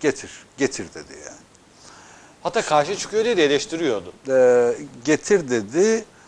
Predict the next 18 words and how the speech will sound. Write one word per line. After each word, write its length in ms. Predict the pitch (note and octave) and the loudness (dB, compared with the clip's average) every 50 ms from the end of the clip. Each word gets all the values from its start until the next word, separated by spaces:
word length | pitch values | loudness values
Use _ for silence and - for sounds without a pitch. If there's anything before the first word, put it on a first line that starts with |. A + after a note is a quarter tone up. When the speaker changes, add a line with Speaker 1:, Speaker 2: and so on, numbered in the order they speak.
| - - - - - - _ - D#3+ | -20 -20 -20 -20 -20 -20 _ -6 -2
Speaker 1:
Ee, 300 | D3+ C#3+ C#3+ D3 D3 D3+ - - - _ _ _ - - | 2 4 4 4 4 2 0 -2 -12 _ _ _ -4 2
"Ama," 300 | G#3 A3+ G3 D3+ C3+ B2 | 2 4 4 4 2 0
dedi, 160 | D3 E3 G#3 | 0 0 2
"onların 360 | G3+ F3+ E3 E3 E3+ E3+ E3+ | 2 2 2 2 2 2 0
sistemi 460 | C#3 - C#3+ B2 - - E3 G3 F#3+ E3+ | -2 -4 -6 -6 -2 -2 -2 -2 0 2
biraz 260 | D#3 D#3 D#3+ - - | 2 2 2 0 0
farklı." 360 | - C#3+ C3 - - A#2+ G#2+ | 0 0 0 0 -2 -12 -10
falan 320 | - - A2 G#2+ G2 F#2+ | -8 -6 -6 -4 -6 -8
filan. 300 | E2+ - C3+ F3 G3+ F#3 | -10 -10 -8 -6 -6 -6
Şimdi 300 | D3 - - G3+ G#3 F3+ C#3 A#2 A2 A#2 | -6 -6 -6 -6 -6 -6 -8 -8 -6 -6
bunu 160 | C#3+ F3 G3 | -6 -6 -6
getir 440 | F3 C#3 C#3 C3 - - F#3+ E3 D3+ | -4 -2 -4 -2 -2 -4 -6 -6 -4
deyişinde 720 | C#3+ C#3 C#3 C3+ - - C#3 C#3 C#3 C#3 D3+ F#3 F#3 F3+ - - | -2 0 0 0 -2 -2 -4 -4 -4 -2 -2 0 0 0 -2 -6
şöyle 400 | - - D#3+ D#3+ D#3+ D3+ C#3+ B2 | -6 -2 0 0 0 0 -2 -4
bir 60 | B2+ | -4
şey 280 | - - D3+ D3 C3 A2 G#2 - - - - | -4 -4 -2 -2 -2 -4 -8 -16 -18 -10 -6
hissediyorum 640 | B2 - - - G#2+ F#2 E2+ F#2+ F#2+ F2+ E2 E2+ D#2+ D2+ | -4 -4 -2 -2 -4 -6 -8 -10 -10 -10 -12 -14 -18 -20
ben. 120 | D#2 D#2+ | -20 -20